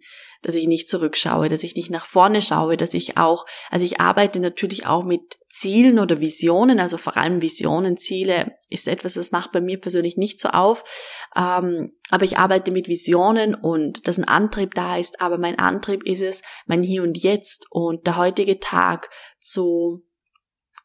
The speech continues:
dem wertvollsten, wundervollsten, besten Tag meines Lebens zu machen. Und das erleichtert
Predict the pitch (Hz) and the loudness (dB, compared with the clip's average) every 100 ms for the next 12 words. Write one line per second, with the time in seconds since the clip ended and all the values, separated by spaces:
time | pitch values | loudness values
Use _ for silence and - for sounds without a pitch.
0 | _ 165 170 - _ _ _ _ 170 180 | _ 2 2 0 _ _ _ _ -2 2
1 | 180 - - 196 185 190 - 180 175 196 | 2 0 0 2 2 0 -2 -2 0 -2
2 | 196 190 180 180 - 175 170 170 180 - | -2 -2 -2 -2 -2 -2 -4 0 0 0
3 | - - - - 185 165 - - 170 170 | -4 -4 -2 -2 -6 -6 -6 -4 -4 -4
4 | - 175 180 - 175 180 _ - - - | -6 -6 -6 -4 -6 -6 _ -20 -18 -18
5 | - - _ _ - 190 180 185 180 185 | -20 -20 _ _ 0 0 2 2 2 2
6 | - - - _ - 170 170 175 - 165 | -2 -2 -12 _ -2 0 0 -2 -2 -4
7 | - | -4